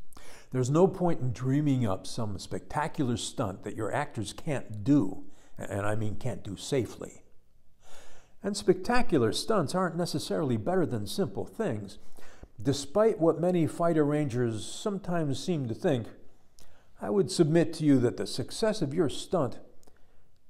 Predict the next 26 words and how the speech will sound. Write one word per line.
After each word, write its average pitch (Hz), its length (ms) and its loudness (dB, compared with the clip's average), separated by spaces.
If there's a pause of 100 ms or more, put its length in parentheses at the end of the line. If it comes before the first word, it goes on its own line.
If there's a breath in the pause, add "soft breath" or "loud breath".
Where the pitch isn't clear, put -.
is 98 220 -8
all 170 220 -2
in 127 100 0
how 151 180 -2
the 127 160 0
actor 139 280 -2
plays 131 520 0
it. - 80 -12 (1000)
If - 100 0
they 233 120 8
sell 190 360 4
it 107 140 0
just 151 320 -2
right, 127 400 2 (840)
very 147 260 -4
simple 120 380 -2
things 123 380 -2
can 117 140 -6
be 104 100 -4
dramatically 107 580 -4
effective. 98 540 -6 (1200 soft breath)
This 202 240 4
is 135 140 4
exactly 120 580 0
the 101 120 -6
same - 560 -4